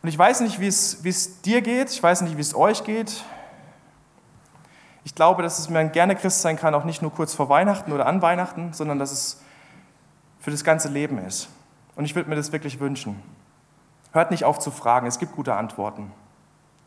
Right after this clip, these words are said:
Beschäftigt euch mit Jesus Christus. Und ich wünsche mir, dass,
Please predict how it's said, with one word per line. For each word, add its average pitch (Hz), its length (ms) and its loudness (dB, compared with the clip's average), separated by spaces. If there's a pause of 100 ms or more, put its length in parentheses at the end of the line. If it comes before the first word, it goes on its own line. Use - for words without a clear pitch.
(240)
Beschäftigt 214 440 2
euch 160 120 2
mit 165 140 -6
Jesus 151 300 -2
Christus. - 640 -6 (2000)
Und 139 120 -2
ich 147 120 -4
wünsche 185 220 0
mir, 175 80 2
dass, 151 340 0